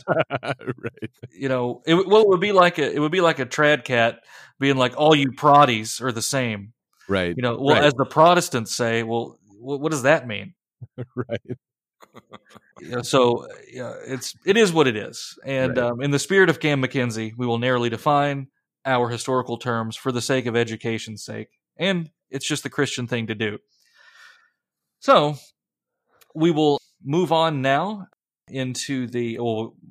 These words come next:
Speaker 2: we've only got a few minutes in the segment, but let's begin to talk about where we should go to, in the Bible to, to begin the discussion on election.
Speaker 1: You're gonna start with the two sedes doctrinae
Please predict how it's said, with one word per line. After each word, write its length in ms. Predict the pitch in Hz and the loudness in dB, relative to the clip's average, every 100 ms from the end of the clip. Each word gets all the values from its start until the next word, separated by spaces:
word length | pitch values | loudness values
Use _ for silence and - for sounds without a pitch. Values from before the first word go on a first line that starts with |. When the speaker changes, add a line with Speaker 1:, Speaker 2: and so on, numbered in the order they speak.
| - | -12
Speaker 2:
we've 180 | 117 117 | -4 -2
only 160 | 120 | 0
got 80 | 107 | -2
a 40 | |
few 160 | 104 139 | -4 -2
minutes 200 | 123 113 | -2 -4
in 60 | 113 | -6
the 80 | |
segment, 360 | 107 143 131 123 | -2 0 0 -2
but 100 | 123 | 0
let's 180 | 165 170 | 0 0
begin 360 | 143 127 151 | -4 -2 -2
to 60 | 139 | -4
talk 280 | 131 127 120 | -2 -2 -2
about 360 | 117 117 117 117 | -4 -4 -4 -6
where 420 | 120 139 139 127 _ _ _ _ _ _ _ | 0 0 0 -4 _ _ _ _ _ _ _
we 140 | 135 131 | -6 -4
should 180 | 139 | 0
go 160 | 123 135 | 2 2
to, 100 | 127 | 2
in 140 | 131 | -2
the 80 | 120 | -4
Bible 520 | 104 113 113 104 98 - | -2 0 0 -2 -6 -10
to, 480 | - 117 104 98 98 _ _ _ _ _ _ - | -10 -8 -8 -10 -14 _ _ _ _ _ _ -8
to 220 | 139 107 _ _ _ _ _ _ | -8 -8 _ _ _ _ _ _
begin 300 | 127 123 117 | -4 -2 -2
the 60 | |
discussion 480 | 110 107 113 104 110 | -4 -6 -6 -8 -10
on 140 | 101 101 | -12 -12
election. 460 | 101 - - - _ _ _ _ _ _ | -16 -18 -20 -20 _ _ _ _ _ _
Speaker 1:
You're 140 | 123 | -6
gonna 280 | 127 139 98 | -4 -4 -6
start 460 | 85 - 107 101 85 | -8 -6 -4 -4 -6
with 360 | 98 95 90 | -6 -6 -6
the 80 | - | -12
two 580 | 85 - 95 92 87 80 - _ _ _ | -10 -8 -6 -4 -6 -10 -14 _ _ _
sedes 360 | - 98 90 | -14 -12 -12
doctrinae 800 | - 78 - 85 82 73 71 87 | -12 -16 -14 -14 -12 -14 -14 -20